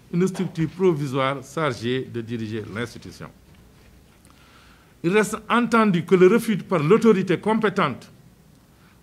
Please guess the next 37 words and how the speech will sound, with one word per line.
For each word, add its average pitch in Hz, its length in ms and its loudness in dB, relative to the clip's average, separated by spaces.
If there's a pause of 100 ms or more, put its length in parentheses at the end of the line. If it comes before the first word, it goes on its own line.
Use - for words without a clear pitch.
ou 185 120 2
même 233 320 4
la 196 160 4
simple 226 360 -4
abstention 190 800 -2
de 143 120 -2
donner 190 360 -2
effet 185 320 -4
à 196 160 0
ce 214 120 -2
dispositif 151 720 -4 (800)
de 131 100 -2
l'arrêt 180 280 4
de 165 80 -2
la 156 180 0
Cour 175 180 -4
d'appel 143 380 -4 (1500)
pour 165 160 0
faire 214 360 2
l'objet 160 480 -2 (1160)
de 151 140 2
toutes 175 280 -6
les 190 240 2
voies 151 460 2 (180)
de 110 120 -4
recours 190 500 4
prévues 170 360 4
par 156 160 -2
la 143 140 0
loi, 139 240 0
notamment 160 560 -2
un 151 140 2
recours 160 320 -2
pour 156 160 -10
excès 160 220 -8
de 123 100 -6
pouvoir. 101 460 -8